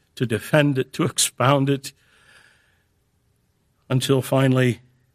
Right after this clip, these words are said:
the gospel made its way to us. And some, some faithful man or woman came and told us about our sin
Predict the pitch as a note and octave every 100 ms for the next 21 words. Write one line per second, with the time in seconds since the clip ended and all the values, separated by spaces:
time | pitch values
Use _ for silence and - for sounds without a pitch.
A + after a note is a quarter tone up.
0 | - C3+ B2 B2 - B2+ A#2 A#2+ A#2+ -
1 | A#2 A2 G#2+ - A#2 G#2 - - - -
2 | _ _ _ _ _ _ G#2 - B2 B2
3 | A#2 - - - - - C3 B2+ - D3
4 | C3 - C#3 B2 C3+ C3 B2+ A#2 B2+ B2+
5 | A#2+ - _ - - _ C#3 B2 B2+ A#2+
6 | C3+ B2 F3 B2+ - A#2 A2+ G#2+ G#2 G#2
7 | - - B2 G#2 F#2+